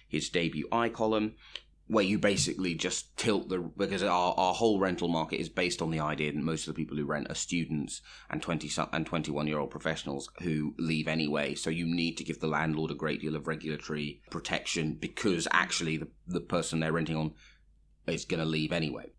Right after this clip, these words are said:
And, but the thing is, if you want to sell that electorally, it, you, there's a whole package of things you could do that, which, if I were advising a political leader, I would say, "Let's just call this rent control." Mm. Then there's your actual, like, "It may not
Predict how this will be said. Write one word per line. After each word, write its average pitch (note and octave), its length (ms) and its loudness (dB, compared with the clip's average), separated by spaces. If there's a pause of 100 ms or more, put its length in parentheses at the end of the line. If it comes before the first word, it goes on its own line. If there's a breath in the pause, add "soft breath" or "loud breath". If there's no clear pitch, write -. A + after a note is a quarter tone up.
(120)
And, A#2+ 140 2
but A#2 200 4
the A#2+ 80 0
thing D3+ 180 4
is, F#2+ 120 6
if G2 180 -2
you G#2+ 100 2
want B2+ 220 2
to G#2 60 -2
sell G#2+ 260 4
that F2+ 180 2
electorally, D2 640 -2 (140)
it, G2 140 2
you, F#2+ 480 0
there's G2 240 0
a G2+ 80 4
whole G#2+ 200 4
package A2 380 0
of F2 60 -2
things F2 220 2
you D#2+ 80 -4
could D#2+ 100 -4
do F2 120 2
that, D#2 200 0
which, - 400 -4 (100)
if E2 160 -4
I D#2+ 120 2
were D#2+ 200 2
advising D#2 600 0
a - 80 -6
political - 380 -4
leader, C#2+ 280 0
I F2 160 2
would E2 160 2
say, D2+ 320 -4
"Let's - 240 -4
just - 180 -8
call C#2+ 200 -4
this D2 180 -4
rent D2+ 240 0
control." G1+ 520 -4
Mm. - 880 -14
Then A2+ 160 8
there's G#2+ 540 4
your G2 320 4
actual, F#2+ 400 4
like, E2 360 0
"It - 200 0
may E2+ 180 0
not D#2+ 200 -2